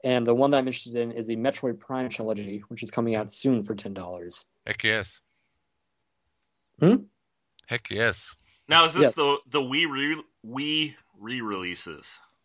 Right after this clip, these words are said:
Speaker 3: Is that what you're talking about?
Speaker 1: Yeah.
Speaker 2: Yeah. Now,
Speaker 3: Okay.
Speaker 2: I don't, I, I,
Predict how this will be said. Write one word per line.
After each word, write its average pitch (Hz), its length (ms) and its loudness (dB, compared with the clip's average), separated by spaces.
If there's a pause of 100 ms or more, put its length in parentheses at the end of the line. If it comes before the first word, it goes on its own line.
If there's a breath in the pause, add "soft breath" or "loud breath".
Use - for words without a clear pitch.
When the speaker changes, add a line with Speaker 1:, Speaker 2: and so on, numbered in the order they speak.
(320)
Speaker 3:
Is 90 80 -16
that 113 100 0
what 113 100 -2 (120)
you're 131 80 -4
talking 127 120 -8
about? 139 200 -8 (320)
Speaker 1:
Yeah. 127 220 4
Speaker 2:
Yeah. 104 180 2 (320 soft breath)
Now, 135 220 2
Speaker 3:
Okay. 95 100 -2
Speaker 2:
I 90 80 -4 (300)
don't, - 180 -8 (100)
I, 78 100 -4
I, - 260 -4